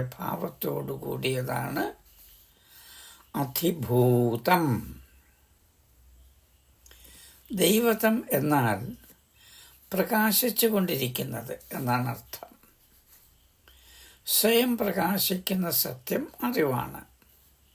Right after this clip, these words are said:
അതൊരാളിൽ പ്രകാശിച്ചു കൊണ്ടിരിക്കുന്നതാണ്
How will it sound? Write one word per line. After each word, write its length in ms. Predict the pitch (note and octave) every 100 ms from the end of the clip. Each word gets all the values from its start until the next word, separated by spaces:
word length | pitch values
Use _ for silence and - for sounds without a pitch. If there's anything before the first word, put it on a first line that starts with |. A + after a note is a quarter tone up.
| _ _ _ _ _ - - - - G#3
അതൊരാളിൽ 720 | F#3+ G3+ D#3 D#3 D#3+ F3 B3 F4+ - _ _ _ _ - - _ -
പ്രകാശിച്ചു 680 | F#3+ F#3+ F#3 - G3 F#3+ F3+ F3
കൊണ്ടിരിക്കുന്നതാണ് 1200 | F#3+ D#3 D#3 D#3+ C#3 D3+ C#3 C3+ A#2+ A#2+ C#3+